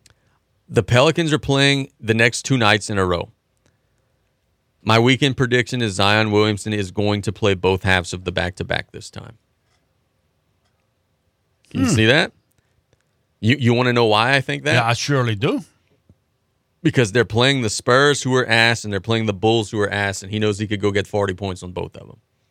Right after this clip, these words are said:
Speaker 1: He's gonna be there both games. He's gonna play both nights. Even though it would make sense to sit out a game that you could probably win without him,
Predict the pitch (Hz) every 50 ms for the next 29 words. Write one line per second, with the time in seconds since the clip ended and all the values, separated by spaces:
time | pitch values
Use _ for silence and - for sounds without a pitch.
0 | _ _ _ _ _ _ _ _ _ _ _ _ _ _ _ _ _ - 110 101
1 | 107 123 110 95 117 117 104 104 101 95 - 107 110 104 95 - 92 85 85 82
2 | - - 101 101 110 101 - - 113 98 98 95 - 110 110 117 107 - 104 101
3 | 95 92 90 - - - - _ _ _ _ _ _ - 160 156 175 160 160 160
4 | 165 165 170 165 165 165 165 143 127 127 143 160 170 135 - - - - - 156
5 | 202 220 220 - - - - 123 - - - 131 117 113 110 107 113 - - 120
6 | 104 107 117 117 120 117 113 110 - - 117 104 120 - - 127 123 120 120 117
7 | 113 113 113 113 113 110 104 107 104 104 107 113 113 113